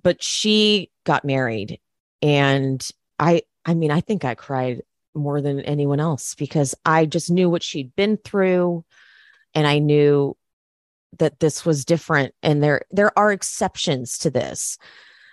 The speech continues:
But when it's this fantasy and it's just, "I just wanna get married," and you don't even have, like, when Britney was marrying Jax,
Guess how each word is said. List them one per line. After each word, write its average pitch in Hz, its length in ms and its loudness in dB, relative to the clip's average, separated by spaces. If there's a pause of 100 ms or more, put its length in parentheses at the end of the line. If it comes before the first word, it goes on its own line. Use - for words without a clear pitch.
(380)
But 185 160 2
when 190 120 2
it's 190 180 0
this 190 220 0
fantasy 156 1080 2
and 156 160 2
it's 156 180 -2
just, - 320 -6
"I 196 220 4
just 190 380 -2
wanna 170 360 0
get 165 280 0
married," 151 800 -2
and 156 180 2
you 165 80 6
don't 180 140 4
even 170 160 0
have, 175 320 0
like, 180 180 0
when 196 160 0
Britney 269 400 -2
was 247 160 0
marrying 185 400 -2
Jax, 147 600 -2